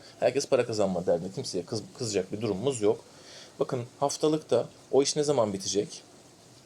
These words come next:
Günlükteki o yukarı aşağı, yukarı aşağı testleri ne zaman bitecek?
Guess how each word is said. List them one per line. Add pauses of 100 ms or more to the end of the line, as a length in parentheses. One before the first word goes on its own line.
(360)
Günlükteki
o (120)
yukarı
aşağı,
yukarı
aşağı
testleri
ne
zaman
bitecek?